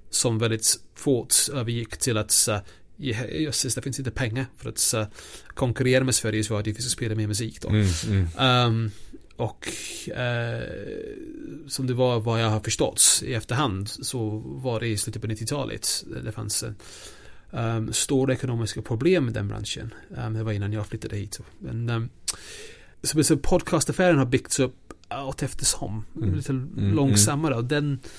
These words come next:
Speaker 1: den är kul att blick-, den kommer bli spännande att blicka tillbaka på. Och jag tror vi vet fortfarande inte, inte riktigt vart den kommer ta vägen.
Speaker 2: Exakt.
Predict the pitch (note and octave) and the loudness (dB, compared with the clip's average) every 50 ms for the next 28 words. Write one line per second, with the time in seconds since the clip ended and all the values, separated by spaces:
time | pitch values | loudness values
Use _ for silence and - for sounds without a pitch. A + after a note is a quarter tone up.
0 | - - - - - - - - E3+ F3 F3+ D#3+ - F3 D#3 C#3 C3+ B2+ - C3+ | -16 -16 -18 -18 -20 -8 0 4 6 6 6 8 8 8 10 10 10 8 6 4
1 | C3 B2 - D#3+ E3 E3 D#3+ - D3 C#3 C3+ B2+ - - C#3 C3 B2 B2 A#2+ - | 2 4 6 8 8 8 8 6 4 4 4 4 4 2 2 2 2 0 0 -2
2 | - - C3 A#2+ - A#2 - - - C3+ B2+ A#2+ A#2 - - - - - A#2 A2 | 0 0 0 0 0 -2 -2 0 0 2 0 0 0 0 -2 -2 -2 0 0 0
3 | G#2+ G#2 - - - - - - C#3 C#3 C3 - - D#3+ D3+ C#3+ C3+ B2+ - - | -2 -2 -6 -10 -18 -8 -2 2 4 4 4 2 2 2 4 4 2 0 -4 -8
4 | - C#3 C3 B2 C3+ C3+ B2 - - D#3 C#3+ - - C#3+ D#3 E3+ D3+ - C3+ B2+ | -6 -4 0 2 2 0 0 -2 -6 -8 -6 -6 -2 0 2 2 4 4 2 2
5 | A#2 - - E3 C3 - C3 A#2 A2+ C3 D3 - - - - C3+ B2+ B2+ B2+ A#2+ | 2 0 -2 -2 -2 0 0 -2 -2 -2 -4 -4 -6 -8 -8 -6 -4 -4 -4 -4
6 | - B2 A#2+ A2+ A#2 A#2 A2 - A#2 A#2+ D3 D#3 C#3+ C3 A2+ - - A2 G2+ - | -4 -4 -4 -4 -4 -6 -4 -4 -4 -2 -2 -2 -4 -6 -6 -4 -2 -4 -2 0
7 | - G#2 F#2+ - - - - | -2 -2 -2 -4 -10 -16 -20